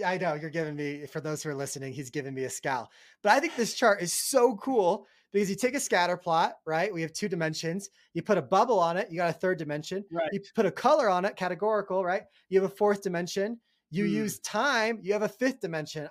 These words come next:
Speaker 1: I just feel like I'm covering, I'm like in the
Speaker 2: Okay.
Speaker 1: Matrix, five
Speaker 2: Okay, I
Speaker 1: dimensions in
Speaker 2: got,
Speaker 1: one
Speaker 2: I
Speaker 1: chart.
Speaker 2: got you now. I
Speaker 1: Yeah.
Speaker 2: got you. So I completely misunderstood what you meant by favorite chart.
Speaker 1: No, no, no.
Speaker 2: Uh,
Speaker 1: I think, I think the bar
Speaker 2: ah,
Speaker 1: chart's a good, a
Speaker 2: okay.
Speaker 1: good first
Speaker 2: Okay.
Speaker 1: pick. I think it's the
Speaker 2: Okay.
Speaker 1: right
Speaker 2: No,
Speaker 1: first
Speaker 2: no,
Speaker 1: pick.
Speaker 2: no, no. I
Speaker 1: Yeah.
Speaker 2: see. I see.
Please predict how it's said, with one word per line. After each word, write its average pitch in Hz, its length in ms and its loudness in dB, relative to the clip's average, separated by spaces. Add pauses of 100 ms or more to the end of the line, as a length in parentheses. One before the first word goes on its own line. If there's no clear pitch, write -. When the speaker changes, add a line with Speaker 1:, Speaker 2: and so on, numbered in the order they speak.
Speaker 1:
I 220 100 0
just 254 160 -6
feel 254 100 0
like 196 180 2
I'm 180 100 -2
covering, 196 560 0 (420)
I'm 214 140 4
like 233 160 2
in 208 80 2
the 180 80 4
Speaker 2:
Okay. 170 180 6
Speaker 1:
Matrix, 160 500 2 (140)
five 202 260 8
Speaker 2:
Okay, 214 80 2
I - 20 2
Speaker 1:
dimensions 202 420 2
in 180 60 4
Speaker 2:
got, 170 80 2
Speaker 1:
one 170 180 2
Speaker 2:
I 190 80 2
Speaker 1:
chart. 151 100 2
Speaker 2:
got 180 220 2
you 160 100 -6
now. 131 220 -8 (340)
I 175 80 2
Speaker 1:
Yeah. 185 80 0
Speaker 2:
got 160 240 2
you. 151 80 -6
So 196 260 2
I 233 100 8
completely 254 720 2
misunderstood 180 640 2
what 170 160 0
you 170 100 -2
meant 170 220 -2
by 156 140 -4
favorite 156 400 -6
chart. 156 460 -6 (140)
Speaker 1:
No, 370 120 2
no, 427 140 4
no. 277 140 6
Speaker 2:
Uh, 147 240 -2
Speaker 1:
I 330 120 8
think, 392 300 2
I 220 100 6
think 370 160 2
the 214 80 4
bar 220 180 4
Speaker 2:
ah, 233 40 0
Speaker 1:
chart's 247 240 0
a 226 60 -2
good, 196 280 0
a 180 60 -2
Speaker 2:
okay. 175 80 -2
Speaker 1:
good 208 240 -2
first 233 220 -2
Speaker 2:
Okay. 196 180 0
Speaker 1:
pick. 165 120 -10
I 170 120 -2
think 233 160 -4
it's 220 100 -6
the 214 80 -6
Speaker 2:
Okay. 196 60 0
Speaker 1:
right 247 160 -2
Speaker 2:
No, 294 80 4
Speaker 1:
first 320 100 6
Speaker 2:
no, 320 60 8
Speaker 1:
pick. 254 300 4
Speaker 2:
no, 233 100 -2
no. 214 80 -2
I 214 120 4
Speaker 1:
Yeah. 285 120 -2
Speaker 2:
see. 151 440 -6
I 175 60 -10
see. 147 320 -6